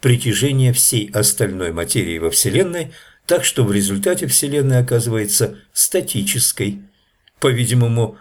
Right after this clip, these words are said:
лишь один человек полностью поверил в общую теорию относительности. Пока Эйнштейн и другие физики думали над тем,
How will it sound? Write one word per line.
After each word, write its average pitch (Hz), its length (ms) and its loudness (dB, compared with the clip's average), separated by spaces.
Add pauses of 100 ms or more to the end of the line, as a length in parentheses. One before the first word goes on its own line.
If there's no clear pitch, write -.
лишь 127 300 4
один 131 260 2
человек 127 520 2
полностью - 500 0
поверил 101 420 0
в 104 60 0
общую 104 320 0
теорию 95 400 0
относительности. - 920 -4 (360)
Пока 117 280 2
Эйнштейн 110 520 0
и - 20 -6
другие 101 400 0
физики 98 580 -4 (260)
думали 110 460 2
над 107 240 0
тем, 101 340 0